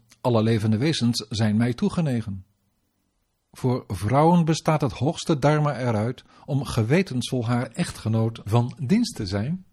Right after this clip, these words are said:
eenvoudig en eerlijk te zijn tegenover de verwanten en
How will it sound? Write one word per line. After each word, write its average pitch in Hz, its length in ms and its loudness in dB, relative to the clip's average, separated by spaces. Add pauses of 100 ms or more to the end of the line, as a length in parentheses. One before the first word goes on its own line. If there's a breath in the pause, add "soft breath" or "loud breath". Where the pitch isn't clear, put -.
(460 soft breath)
eenvoudig 120 600 2
en 113 220 -2
eerlijk 165 320 0
te 123 120 -2
zijn 120 220 4
tegenover 127 500 0
de 123 120 -2
verwanten 135 540 -2 (280 loud breath)
en 156 320 0